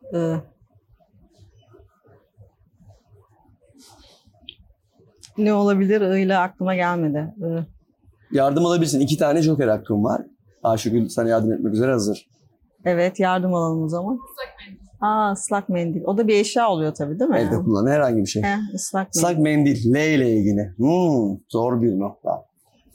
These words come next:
Speaker 2: Ee, L ile ilgili bir şey bulmam lazım. Hmm, lamba.
Speaker 1: Lamba, evet.
Speaker 2: Evet.
Speaker 1: Aydınlatıcı.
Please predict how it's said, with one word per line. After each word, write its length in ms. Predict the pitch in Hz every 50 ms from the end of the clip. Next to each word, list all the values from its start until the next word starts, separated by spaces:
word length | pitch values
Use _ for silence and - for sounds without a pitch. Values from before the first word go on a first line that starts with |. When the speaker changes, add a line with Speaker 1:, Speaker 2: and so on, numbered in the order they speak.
| _ _ -
Speaker 2:
Ee, 60 | 117 117 117 117 117 120 120 120 120 120 123 120 113 107 - _ _ _ _ _ _ _ _ _ _ _ _ _
L 40 | -
ile 260 | 139 139 143 135 131
ilgili 140 | 127 127 135
bir 60 | 139
şey 120 | 120 143 135
bulmam 260 | 131 127 123 117 113
lazım. 480 | 107 110 117 107 113 151 170 185 175 - _ _ _ _ _ _ _ _ _ - _ _ _ _ _ _ _ - - _ _ _ _ _
Hmm, 380 | 117 117 117 117 117 117 117 117 - _ _ _ _ _ _ _ _ _ - - _ _ _ _ _ -
lamba. 520 | 139 165 185 170 123 98 85 - - - - - - - _ -
Speaker 1:
Lamba, 480 | 180 175 170 175 170 160 156 151 147 151
evet. 340 | 160 160 165 175 202 220 -
Speaker 2:
Evet. 420 | 110 104 104 104 - - - - _ _ _ _ _ _ _ _ _ _ _ _ _ _ -
Speaker 1:
Aydınlatıcı. 920 | 185 190 190 190 185 190 185 170 160 - - 147 139 151 170 190 220